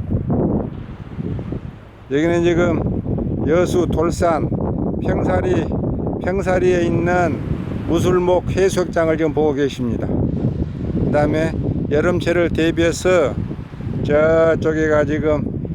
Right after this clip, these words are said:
이쁘게 해가지고 다른 관광객이 보트를 탈 수 있게끔 준비를 해놨네요. 보트 탈 수 있는 자리를 한번 크로스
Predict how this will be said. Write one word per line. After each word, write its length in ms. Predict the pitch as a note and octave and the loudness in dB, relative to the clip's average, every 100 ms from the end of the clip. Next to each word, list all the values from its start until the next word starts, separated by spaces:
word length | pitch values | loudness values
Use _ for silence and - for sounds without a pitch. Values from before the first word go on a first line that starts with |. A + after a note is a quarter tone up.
| - - | -8 -8
이쁘게 440 | - C#3+ - E3+ D#3 | -2 0 0 0 2
해가지고 760 | D#3 D#3 D3 D3 D#3 E3 B2 G2+ - - - - - - - | 2 2 0 0 2 2 2 -2 -8 -10 -8 -8 -8 -8 -4
다른 300 | C#3+ E3 D#3 | 0 2 2
관광객이 680 | C#3+ D#3 E3 E3 E3 D#3+ | 0 2 2 2 4 2
보트를 540 | D3+ F#3+ G3 - F#3+ F3 | 2 2 2 2 2 2
탈 200 | - F3 | 2 -2
수 140 | - | -2
있게끔 540 | - E3 - F#3 F#3+ - - - - - - - - - - - - | 0 0 2 0 0 -6 -14 -20 -20 -20 -16 -14 -14 -16 -18 -18 -6
준비를 440 | - E3+ E3 D#3 | 0 2 4 4
해놨네요. 520 | D#3+ D3 C#3+ B2+ A#2+ D#3+ - - - - - - - - - - - - - - - - - - - - - - - - - - - | 2 2 0 0 -2 -6 -12 -16 -16 -14 -14 -16 -18 -20 -14 -10 -8 -10 -12 -12 -10 -10 -10 -12 -12 -12 -10 -6 -4 -2 -2 -2 -2
보트 280 | F3 F3+ F3 | 0 0 0
탈 140 | E3+ | -2
수 140 | D#3+ E3+ | -2 2
있는 220 | E3 D#3+ | 2 2
자리를 420 | D3 D3+ D#3 D#3 | 2 2 2 2
한번 280 | D3+ D3+ C#3+ | 2 2 -2
크로스 280 | - F3+ | 0 -2